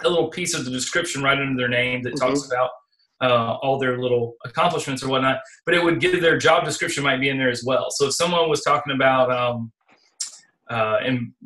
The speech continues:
Speaker 1: recyclables for three D printing, and you wanted to look up those types of things specifically,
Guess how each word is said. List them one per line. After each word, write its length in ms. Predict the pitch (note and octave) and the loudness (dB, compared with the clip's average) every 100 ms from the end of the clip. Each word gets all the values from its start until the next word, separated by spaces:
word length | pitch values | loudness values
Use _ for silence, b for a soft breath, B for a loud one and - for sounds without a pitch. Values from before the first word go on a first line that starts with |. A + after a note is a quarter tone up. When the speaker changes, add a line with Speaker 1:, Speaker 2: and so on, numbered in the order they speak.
| - _ - | -20 _ -8
Speaker 1:
recyclables 880 | C#3 - E3+ E3 D#3+ D#3 D3+ D3 - | -4 2 2 4 2 4 4 2 2
for 260 | C#3+ C3+ C3+ | 0 2 0
three 200 | D#3 D#3+ | 0 0
D 120 | D3 | 0
printing, 400 | C3 C#3+ C3 A#2+ | 0 0 2 0
and 80 | B2 | -2
you 80 | C#3 | -2
wanted 200 | D3+ D3 | 0 -2
to 100 | - | -2
look 160 | D3 D#3 | -2 0
up 120 | D3+ | 2
those 200 | C#3+ C#3+ | 2 2
types 220 | D#3 D#3 | 0 0
of 100 | C#3 - | -4 -2
things 280 | C#3+ C#3 - | -2 -2 -6
specifically, 880 | C3 - F#3+ D#3 - B2+ A#2+ A#2+ | -4 0 0 0 -2 -4 -4 -8